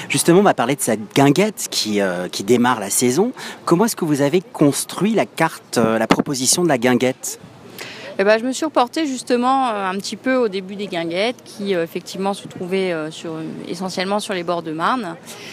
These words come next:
Speaker 2: Euh, donc, voir un peu les produits qu'on utilise, euh, dans ces, dans ces, dans ces régions, dans ces endroits, et les reprendre.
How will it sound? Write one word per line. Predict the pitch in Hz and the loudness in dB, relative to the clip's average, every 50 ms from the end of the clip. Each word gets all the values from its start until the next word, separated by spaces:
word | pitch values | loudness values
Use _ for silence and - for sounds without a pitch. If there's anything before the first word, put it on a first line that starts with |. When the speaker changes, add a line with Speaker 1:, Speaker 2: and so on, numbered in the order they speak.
| - 226 190 - - | -16 -16 -12 -6 -2
Speaker 2:
Euh, | 170 170 165 | -2 -2 0
donc, | 160 180 196 208 202 - | -2 -2 -6 -6 -6 -8
voir | 190 175 196 202 202 196 | -6 -2 0 0 0 0
un | 196 185 | -2 -6
peu | 185 - 220 | -4 -4 -4
les | 208 196 196 | -2 -2 -4
produits | - - 202 190 175 190 233 240 | -4 -4 -4 -4 -2 -4 -4 -2
qu'on | 262 214 185 | -2 -4 -4
utilise, | 180 180 - - 180 175 196 233 240 226 220 | -4 -8 -10 -10 -8 -4 -4 -4 -2 -2 -2
euh, | 196 175 170 170 165 165 165 160 156 156 160 - - | -2 0 0 -2 -2 -4 -4 -6 -6 -8 -10 -10 -10
dans | 180 180 170 | -10 -10 -10
ces, | - - - 170 165 160 151 151 151 151 160 160 170 | -12 -12 -10 -8 -8 -8 -8 -8 -8 -10 -12 -12 -14
dans | 160 160 | -14 -12
ces, | 147 - - 170 165 165 156 | -12 -12 -14 -12 -14 -12 -14
dans | 160 160 | -10 -10
ces | - - 160 | -8 -8 -6
régions, | 160 156 151 147 143 - 143 147 165 208 | -6 -4 -6 -6 -4 -4 -4 -2 -2 -2
dans | 226 196 170 | -2 -4 -4
ces | - - 165 156 160 | -6 -8 -8 -6 -4
endroits, | 160 151 147 139 147 156 175 226 262 - - - - - - - - - | -4 -4 -2 -2 -2 -2 -2 -4 -6 -10 -16 -20 -18 -18 -18 -18 -8 -6
et | 170 180 | -4 -4
les | 170 170 | -2 -2
reprendre. | 160 151 156 151 - - - 185 214 247 262 240 208 175 165 | -2 -2 -4 -4 -4 -4 -2 0 0 2 2 2 0 0 -2